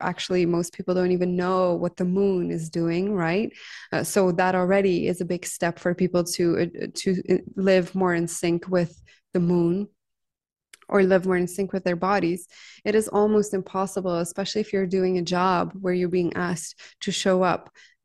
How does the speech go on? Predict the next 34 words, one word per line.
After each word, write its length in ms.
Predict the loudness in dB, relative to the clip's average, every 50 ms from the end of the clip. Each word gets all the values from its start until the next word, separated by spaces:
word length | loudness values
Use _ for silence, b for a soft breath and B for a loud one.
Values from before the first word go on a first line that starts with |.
| _
uh, 200 | -2 -2 -2 -2
from 300 | -4 -2 -2 0 2 2
Monday 320 | 2 2 2 2 0 0 -2
to 160 | -2 -6 -8
Friday, 640 | -10 -4 -2 0 2 2 2 2 2 0 0 -2
or 180 | -2 -2 -4 -4
does, 220 | -4 -6 -10 -10 -10
or 180 | -8 -4 0
maybe 220 | 0 0 2 2 0
you're 160 | 0 2 0
working 260 | 0 -2 0 -4 -4
shifts, 600 | -2 0 -2 0 0 0 -2 -2 -6 -10 -6 -4
right? 320 | -2 -2 0 0 0 -2 -2
And 240 | -2 -2 -2 -4 B B B B B
you're, 180 | 0 2 2 2
you're 300 | 2 2 4 4 4 2
being 240 | 4 4 4 4 4
asked 320 | 2 2 0 0 -2 -4
to 80 | -8 -6
show 260 | -4 -2 -2 -2 -2
up 140 | -2 -4 -4
from 160 | -4 -2 -2
this 220 | -2 -2 -2 -2
hour 200 | -2 -2 0 -2
and 120 | -2 -2 -2
this 200 | -4 -4 -4 -4 -2
hour, 460 | -2 0 2 2 2 2 2 0 0 B B B B B B
no 120 | 4 4
matter 360 | 4 6 4 2 2 2 2
what 320 | 0 2 2 2 2 2 0
your 140 | -2 -6 -4
body 300 | -2 0 0 0 0 -2
is 160 | -4 -6 -4
doing. 500 | 0 2 2 2 2 0 -2 -4 -6